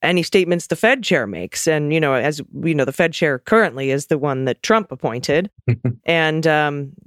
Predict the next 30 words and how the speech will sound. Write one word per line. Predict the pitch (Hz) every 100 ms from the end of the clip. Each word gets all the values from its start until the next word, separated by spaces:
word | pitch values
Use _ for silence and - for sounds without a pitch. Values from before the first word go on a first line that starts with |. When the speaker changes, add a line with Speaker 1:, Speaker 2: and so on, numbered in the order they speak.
| _
Speaker 1:
is, | 180 180 170 180
is | 190
a | 196
little, | 208 214 214 208 - - - - - _
uh, | 185 190 190 - _ _ _ -
mm, | 254 254 247 220 -
he's | 214 202
not | 240 269 277
as | 247
conservative | - 214 208 220 233 208 170 117 135
with | 151
his | 175 156
statements, | - 190 - 147 - -
I | - 151
will | 147
say, | 151 156 120 - -
uh, | 165 156 147 -
as | 175
previous | - 202 190 185 -
Fed | 196 202
chairs | - 202 175 165
have | 185 147
Speaker 2:
A-, | -
Speaker 1:
been. | 240 214
Speaker 2:
admirably, | 160 170 160 143 143 131 - -
admirably | 143 156 135 117
frank | - 120 101 -
on | 95
his | 104 101
part. | - 95